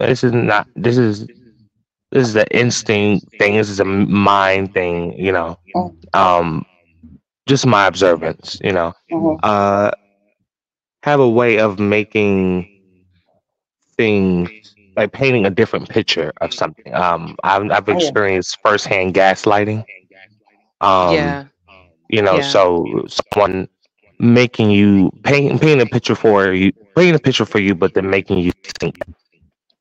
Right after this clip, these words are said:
Speaker 1: there's, the, like, the picture isn't there. I don't know. Like, it was just never,
Speaker 2: Yeah.
Speaker 1: I don't know. So people try to,
Speaker 3: Exactly.
Speaker 1: people,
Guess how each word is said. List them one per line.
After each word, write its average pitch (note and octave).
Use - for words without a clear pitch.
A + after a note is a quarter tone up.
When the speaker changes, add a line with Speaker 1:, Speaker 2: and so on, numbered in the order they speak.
Speaker 1:
there's, F2+
the, C3
like, A2+
the A2+
picture A#2+
isn't G2+
there. F2+
I A#2
don't A2
know. F2
Like, F#2+
it A2
was G2+
just -
never, F#2
Speaker 2:
Yeah. E3
Speaker 1:
I A#2+
don't A2+
know. -
So G#2+
people A#2+
try G#2+
to, F#2
Speaker 3:
Exactly. -
Speaker 1:
people, G#2